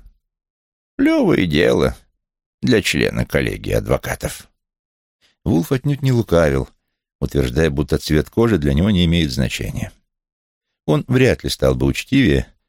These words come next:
если бы Остер был белым. Остер собрался было что-то сказать, сперва Вулфу, затем Хенчи, но из страха потерять лицо решил промолчать.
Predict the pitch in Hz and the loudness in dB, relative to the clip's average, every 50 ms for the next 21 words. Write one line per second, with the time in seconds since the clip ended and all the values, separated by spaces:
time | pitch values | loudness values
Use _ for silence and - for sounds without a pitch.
0 | _ _ _ _ _ _ - - - - 71 67 69 - - 107 107 - - 73 | _ _ _ _ _ _ -10 -8 -6 -4 -2 -2 -2 0 0 -2 -2 -2 -2 -4
1 | 64 64 82 80 65 57 62 64 62 55 52 50 50 50 - _ _ _ _ _ | -2 0 0 -2 0 -2 -2 -2 -2 -4 -4 -6 -10 -12 -16 _ _ _ _ _
2 | _ _ _ _ _ _ _ _ _ _ _ - 101 - - - - - - 65 | _ _ _ _ _ _ _ _ _ _ _ -4 -4 -2 -2 -4 -4 -2 -2 -2
3 | 64 69 67 62 - - 65 65 62 - - 69 65 - - - 60 62 92 117 | 0 0 -2 -2 -2 -2 -2 -2 -2 -2 -2 -4 -4 -4 -2 -2 -2 0 2 0
4 | 117 - - - _ _ _ _ _ _ _ _ _ _ _ - 57 62 64 62 | 0 -2 -6 -14 _ _ _ _ _ _ _ _ _ _ _ -4 -2 0 0 0
5 | 57 64 90 113 107 - - 65 62 64 - 67 60 62 - - 117 123 120 - | 0 0 0 0 0 -2 -4 -4 -6 -4 -2 -4 -4 -4 -2 -2 0 0 0 0
6 | - 71 64 - _ _ _ _ _ _ _ _ _ _ _ _ _ _ 82 101 | 0 -2 -4 -4 _ _ _ _ _ _ _ _ _ _ _ _ _ _ 0 0
7 | 107 - - _ _ _ _ _ _ _ _ _ _ _ _ _ _ _ _ _ | 0 0 -4 _ _ _ _ _ _ _ _ _ _ _ _ _ _ _ _ _
8 | _ - 95 - - - - 82 85 76 - - 71 - - 73 76 80 73 - | _ -4 -2 -2 -2 0 0 0 0 0 0 -4 -6 -4 0 2 2 2 2 2
9 | 76 73 - - - 117 113 92 - _ _ _ _ _ _ _ _ _ - 71 | 0 -2 0 0 0 2 0 0 -4 _ _ _ _ _ _ _ _ _ -4 -4
10 | 76 - - 107 101 - - - 71 69 64 - - - - - - - - | -4 -2 -2 -2 -2 -2 -4 -2 -2 0 -2 -2 -4 -6 -8 -8 -10 -14 -20